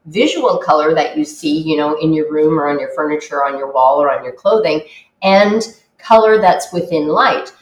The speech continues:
So I told them it's because we, we evolved to live and thrive under sunlight. And then I broke it down. Sunlight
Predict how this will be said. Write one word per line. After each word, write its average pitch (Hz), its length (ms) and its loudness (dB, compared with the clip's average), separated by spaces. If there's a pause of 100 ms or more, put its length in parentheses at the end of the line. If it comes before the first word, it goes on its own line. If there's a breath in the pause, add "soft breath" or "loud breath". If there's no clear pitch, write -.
(140 soft breath)
So 214 220 0
I 190 140 4
told 233 360 0
them 185 240 -4
it's - 200 -12
because 190 420 -10
we, 180 320 -6
we 185 120 -8
evolved 170 480 2
to 175 80 -10
live 156 180 -4
and 151 140 -6
thrive 147 320 0
under 139 240 -8
sunlight. 247 540 -4
And 151 140 -2
then 143 120 -6
I 143 80 -4
broke - 280 -6
it - 140 -18
down. 202 460 -4
Sunlight 214 760 -2